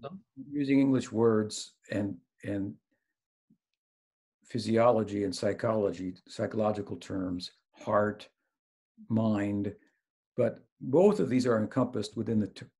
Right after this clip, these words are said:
Speaker 2: concept uh, or the term chitta.
Speaker 1: ¿No? Entonces, estamos aquí utilizando términos en español, te-, ¿no? Expresión, descripciones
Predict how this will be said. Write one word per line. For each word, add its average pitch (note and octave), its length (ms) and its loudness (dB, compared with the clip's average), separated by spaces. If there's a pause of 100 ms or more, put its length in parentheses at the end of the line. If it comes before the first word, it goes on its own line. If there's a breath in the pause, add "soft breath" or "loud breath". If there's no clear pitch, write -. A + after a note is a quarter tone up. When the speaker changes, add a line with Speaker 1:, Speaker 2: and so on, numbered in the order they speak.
(100)
Speaker 2:
concept A#2+ 580 -4 (840)
uh, G2+ 220 -6
or G2 200 -6
the F#2+ 80 -10
term A#2 520 -2
chitta. - 380 -4 (720 soft breath)
Speaker 1:
¿No? G3+ 220 -12
Entonces, - 180 2
estamos F#3+ 340 2
aquí F3 160 2
utilizando F3 600 2
términos E3 480 0
en C#3+ 100 -4
español, D#3+ 800 0
te-, D#3 120 0
¿no? D3 240 -4
Expresión, D3+ 560 -2
descripciones D3 760 -2